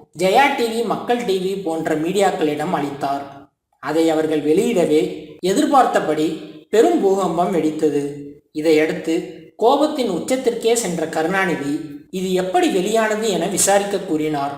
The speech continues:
விசாரணையின் முடிவில் தனது தங்கையின் பெயரான சுஜாதா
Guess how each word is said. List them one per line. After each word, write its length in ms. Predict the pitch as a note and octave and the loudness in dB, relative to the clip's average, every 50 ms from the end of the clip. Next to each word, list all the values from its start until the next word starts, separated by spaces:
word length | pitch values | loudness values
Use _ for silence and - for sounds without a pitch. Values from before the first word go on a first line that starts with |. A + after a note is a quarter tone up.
| - - - - _ _ _ _ _ _ | -12 -16 -20 -20 _ _ _ _ _ _
விசாரணையின் 640 | D#3 E3 - A3+ A#3 B3 B3 B3+ B3+ A#3+ A#3 A3+ | -2 2 4 4 6 4 4 2 0 0 0 0
முடிவில் 420 | F#3+ E3 D#3 D#3+ E3+ D#3+ D3 D#3 E3+ - - - - - - _ _ | -2 0 0 0 0 0 0 -2 -2 -4 -8 -12 -16 -20 -20 _ _
தனது 300 | - F3 F#3+ F#3+ F#3 F3 F3 | -4 -2 -2 0 -2 -2 -2
தங்கையின் 520 | - F3 F#3 A#3+ - D#4 D#4 D4 C#4+ B3+ E3 | -2 -2 -2 0 0 0 0 2 0 0 0
பெயரான 420 | D#3+ D#3 D#3+ E3 E3 D#3+ D#3 D3+ D3 D3 E3+ - - - - - - _ _ | 0 2 4 4 4 2 2 0 -2 -4 -4 -6 -8 -12 -16 -18 -20 _ _
சுஜாதா 500 | - A3 G3+ A3+ B3 C4 C4 B3+ C4+ C4+ | -6 -4 2 4 6 6 6 4 4 4